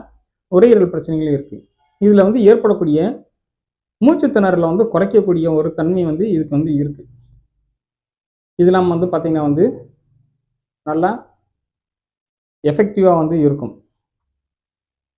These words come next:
அடுத்தது வந்து பாத்தீங்கன்னா வந்து நம்மளுடைய வீட்ல வந்து ஈஸியா வந்து கிடைக்கக்கூடிய,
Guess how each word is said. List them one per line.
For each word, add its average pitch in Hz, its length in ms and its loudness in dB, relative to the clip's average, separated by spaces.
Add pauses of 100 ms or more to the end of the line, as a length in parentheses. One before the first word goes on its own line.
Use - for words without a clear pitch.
(920)
அடுத்தது 262 360 2
வந்து 214 200 2
பாத்தீங்கன்னா 170 380 -2
வந்து 147 140 -2 (1160)
நம்மளுடைய 160 420 0 (1500)
வீட்ல 214 300 0
வந்து 180 160 0
ஈஸியா 180 280 0
வந்து 175 180 0
கிடைக்கக்கூடிய, 160 500 -4